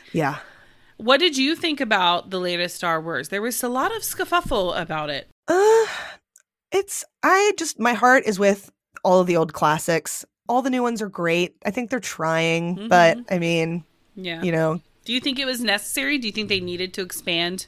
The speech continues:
Speaker 2: the world and continue these stories?
Speaker 1: I think they're kinda stretching it a little too much.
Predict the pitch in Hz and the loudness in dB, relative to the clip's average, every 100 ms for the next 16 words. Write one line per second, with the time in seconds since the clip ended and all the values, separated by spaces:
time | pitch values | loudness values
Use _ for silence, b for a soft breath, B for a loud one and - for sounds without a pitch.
0 | _ 190 190 185 190 185 180 175 175 175 | _ -6 -2 -2 -2 -4 -8 -8 -6 -6
1 | 175 175 180 196 180 185 214 214 247 339 | -4 -6 -6 -4 -2 -2 -4 -2 -2 -2
2 | 359 440 330 330 320 - - - 214 190 | 2 2 4 4 4 2 -6 2 2 4
3 | - 175 160 - 175 165 151 147 151 143 | 2 2 0 0 0 2 2 0 -4 -2
4 | - - - | -6 -6 -2